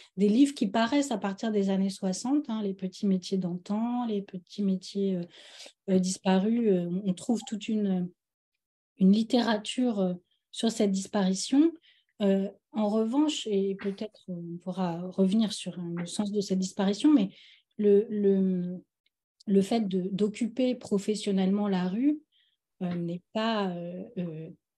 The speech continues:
quelque chose qui a, euh, foncièrement disparu, même si la présence des travailleurs et des travailleuses dans la rue, et c'est beaucoup amoindri, euh, avec, euh, les délocalisations, euh,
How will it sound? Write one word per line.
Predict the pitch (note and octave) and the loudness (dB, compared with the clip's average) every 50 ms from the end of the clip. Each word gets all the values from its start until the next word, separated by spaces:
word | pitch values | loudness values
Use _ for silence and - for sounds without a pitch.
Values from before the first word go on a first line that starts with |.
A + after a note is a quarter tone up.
| _ _ _ - - - _ _ _ _ _ | _ _ _ -10 -10 -10 _ _ _ _ _
quelque | - G3 G3 G3 G3 G3 | 2 2 2 4 2 0
chose | G3 - - C4 C4 - - | 2 2 2 0 0 0 -6
qui | - - - G#3+ | -10 -4 0 2
a, | G3 F#3 G3 A3 - _ - | 2 2 0 -2 -6 _ -8
euh, | F3 F3 F3 E3+ E3+ E3+ E3+ E3+ G3 F#3 | -6 -6 -6 -8 -10 -12 -12 -14 -16 -16
foncièrement | - - - G#3 F#3+ - G#3+ F#3+ G3+ G#3 G#3 | -16 -2 0 0 2 2 2 2 2 2 2
disparu, | G3 G3 - - G3+ G#3+ C#4+ E4 D#4 | 0 -2 -2 -2 0 2 4 4 6
même | B3+ A3+ A3+ | 4 4 2
si | - - A3 | 0 -4 -2
la | G#3 G3 F#3+ | -2 -2 -2
présence | G3 - - B3 B3 C#4 C#4 C#4 - - - - _ _ _ _ _ _ _ _ - | -2 -2 -2 0 2 2 2 2 0 -10 -16 -18 _ _ _ _ _ _ _ _ -6
des | G3 G3 | -6 -6
travailleurs | - - A3+ A3 A3+ A3+ A3+ A#3 A#3+ A#3 A3 G3+ | -4 -4 -4 -2 0 -2 0 0 0 -2 0 -2
et | G3+ F#3 | -2 -2
des | F3+ F3+ | -4 -6
travailleuses | - - G#3 F#3+ G3 G#3 G3 F#3+ | -6 -4 -2 0 0 0 0 0
dans | G3 F#3+ | 0 0
la | F#3+ G3 | 0 0
rue, | F#3+ G#3+ G#3+ G3 - _ _ _ _ _ _ _ | -2 -4 -6 -8 -10 _ _ _ _ _ _ _
et | G3 | -10
c'est | F#3 - G#3 A3+ A3 A#3+ A3+ A#3+ - | -6 -4 -4 -4 -4 -8 -12 -8 -6
beaucoup | F#3+ F3+ G3 G3 - - G#3+ G#3 - _ - _ | -4 -4 -4 -4 -6 -10 -12 -12 -12 _ -10 _
amoindri, | G3 G3 G3+ G3 F#3+ F#3+ F#3+ F#3+ F3+ F#3 - - B3 C#4+ C#4+ C#4+ - _ _ _ _ _ _ _ _ _ _ - | 0 0 2 2 2 2 0 0 -2 -4 -6 -4 -2 -2 -2 -2 -6 _ _ _ _ _ _ _ _ _ _ -6
euh, | G3 F#3+ F#3 F3+ F3+ F3+ F3+ F3+ F3+ F#3 - - | -4 -4 -2 -2 -4 -4 -6 -6 -8 -10 -10 -4
avec, | F3+ F3+ F3+ F3+ F#3 G3 G3 G3 - - - F#3 | -2 -2 -2 0 0 -2 -2 -4 -10 -10 -6 -6
euh, | F3+ F3 E3+ | -6 -4 -4
les | F3 F3+ F3 F3 | -4 -4 -4 -4
délocalisations, | E3+ F3+ F3+ F#3 F#3 F#3 F#3 - F#3+ F#3 F#3 F#3+ F3+ F3+ F3 F3+ - - - G#3+ G#3+ G#3+ G#3+ G3 F3+ | 0 2 4 4 4 4 4 2 2 2 2 0 -2 -2 -4 -4 -6 -6 -6 -4 -2 -2 0 -2 -2
euh, | E3+ E3 | -4 -6